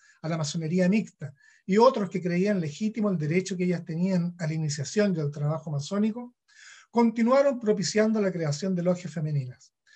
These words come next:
Su ex-, su existencia, según estimaban, no contravendría las normas internacionales de regularidad.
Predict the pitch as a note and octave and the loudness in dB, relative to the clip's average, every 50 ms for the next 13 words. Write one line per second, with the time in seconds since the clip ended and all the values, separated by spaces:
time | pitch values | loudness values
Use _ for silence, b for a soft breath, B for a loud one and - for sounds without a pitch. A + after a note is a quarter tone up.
0 | b b b b - C#3+ D3 - - D#3 D3 - _ - - - C#3+ C#3+ - C#3+ | b b b b -6 -6 -6 -6 -10 -12 -12 -12 _ -12 -4 -4 -4 -4 -4 -8
1 | D3 - - A3 A#3+ B3+ A#3+ - G3+ F3 - F3+ E3 F3 F#3 F3+ - - - D#3 | -10 -4 -2 -2 0 0 -2 -4 -6 -6 -4 -4 -2 0 0 0 -2 -4 -4 -2
2 | E3 G3 F#3+ E3 D#3+ F3 F#3+ - _ b b b b b b b G#3 A3 A3 B3+ | -2 0 0 0 -2 -2 -4 -8 _ b b b b b b b 2 4 4 2
3 | A#3 A3 A3+ G#3 G#3 G3 F#3+ F3+ F3 F3 F3 G3 G#3+ A3+ A#3 G3+ F3 D#3+ F3 F#3+ | 0 0 0 0 0 2 2 2 0 0 0 0 0 0 2 0 0 2 2 2
4 | G3 G3 G3+ F#3+ F3+ - F3+ D#3+ - - D#3+ D3+ D#3+ D#3+ D3 - D#3+ E3 F#3 G3+ | 2 2 0 -2 -4 -4 -6 -8 -8 -8 -8 -8 -6 -6 -6 -6 -4 -4 -2 0
5 | G#3 G#3+ G#3 F#3 F3+ F3+ E3+ E3+ D#3+ D#3+ D#3 D#3 D3 C#3 C#3 C3+ B2+ - | 0 0 0 -2 -2 -6 -6 -4 -6 -4 -4 -4 -4 -4 -4 -6 -8 -10